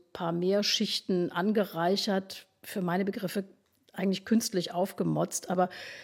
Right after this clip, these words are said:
also das ist, finde ich, eben auch keine ganz überzeugende Arbeit, aber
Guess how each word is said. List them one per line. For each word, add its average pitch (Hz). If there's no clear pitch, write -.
also 190
das 220
ist, -
finde 214
ich, -
eben 208
auch 190
keine 180
ganz 190
überzeugende 190
Arbeit, 196
aber 180